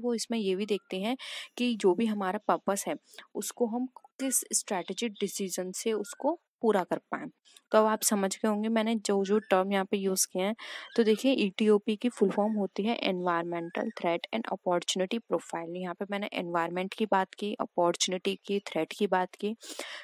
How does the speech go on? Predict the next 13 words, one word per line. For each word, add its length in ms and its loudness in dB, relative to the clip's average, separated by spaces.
तो 60 2
ईटीओपी 540 4
की 80 2
फुल 180 0
फॉर्म 240 2
होती 260 0
है 120 0
Environmental 640 -2
Threat 180 -2
and 120 0
Opportunity 720 2
Program, 300 -6
Profile। 400 0